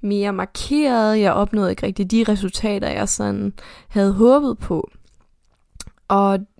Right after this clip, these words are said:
nu handlede det ikke længere om, at jeg skulle være så tynd som muligt, at jeg skulle det ene og det andet. Nu handlede det bare om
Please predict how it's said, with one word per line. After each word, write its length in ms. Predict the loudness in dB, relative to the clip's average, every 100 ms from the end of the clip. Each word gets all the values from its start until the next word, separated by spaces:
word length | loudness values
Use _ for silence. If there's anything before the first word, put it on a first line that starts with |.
| -2
nu 160 | 2 4
handlede 400 | 4 4 2 2
det 80 |
ikke 180 | -2 -2
længere 440 | -2 0 2 0 2
om, 240 | 0 0
at 200 | -2 -2
jeg 120 | -4 -4
skulle 240 | -4 -2
være 80 | -2
så 140 | -4
tynd 360 | -4 0 0 0
som 140 | -2
muligt, 480 | 0 0 0 0 0
at 160 | -2 -2
jeg 160 | -4
skulle 500 | -6 -6 -2 0 0 -2 -18 -20 -20 -8
det 120 | -6
ene 220 | -2 0 0
og 60 |
det 60 | -2
andet. 300 | -2 0 0
Nu 60 |
handlede 340 | 0 0 0 -2
det 100 | -2
bare 180 | -2 -2
om 300 | -4 -4